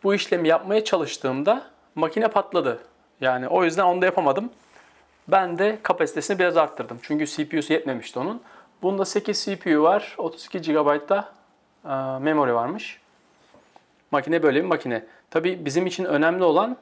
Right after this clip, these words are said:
ekran kartı. Çünkü bu yapay zeka modelleri ekran kartının gücüyle bunları yapabiliyor. Bu, bunda da yirmi dört gigabayt ekran kartı varmış.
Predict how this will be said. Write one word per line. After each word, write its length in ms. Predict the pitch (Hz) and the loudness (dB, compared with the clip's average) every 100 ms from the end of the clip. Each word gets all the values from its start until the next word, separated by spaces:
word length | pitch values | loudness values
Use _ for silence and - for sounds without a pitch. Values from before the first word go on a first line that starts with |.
| _ _ _ _ _ _ _ - | _ _ _ _ _ _ _ -6
ekran 340 | 123 175 156 | -2 -2 0
kartı. 480 | 120 117 - 202 254 _ _ | 0 -2 -2 -8 -8 _ _
Çünkü 500 | - 147 143 147 156 160 - 247 | -4 -4 0 2 0 -4 -16 -10
bu 200 | 143 151 | 0 2
yapay 280 | 151 147 | 4 2
zeka 280 | 143 143 151 | 0 0 0
modelleri 600 | 147 127 127 123 165 196 - _ _ _ _ | 0 0 0 -2 -2 -4 -8 _ _ _ _
ekran 360 | 139 - 165 160 | -8 -2 -2 0
kartının 560 | 156 151 - 156 151 | 0 0 0 0 0
gücüyle 540 | 139 139 143 127 120 - - | 0 0 2 2 -2 -8 -10
bunları 280 | 123 113 120 | -8 -6 -6
yapabiliyor. 460 | 117 110 147 220 - - _ _ _ - | -6 -2 0 -2 -4 -18 _ _ _ -6
Bu, 240 | 208 - - | -6 -6 -6
bunda 340 | 151 175 156 | -2 2 2
da 60 | 180 | 2
yirmi 260 | 165 160 | 2 2
dört 180 | 175 165 | 0 -2
gigabayt 600 | - 131 156 202 - - _ _ _ - | -2 2 2 0 -8 -20 _ _ _ -8
ekran 300 | 135 151 139 | -4 -4 -2
kartı 280 | 127 117 110 | -2 -2 -6
varmış. 380 | 107 - - | -8 -10 -18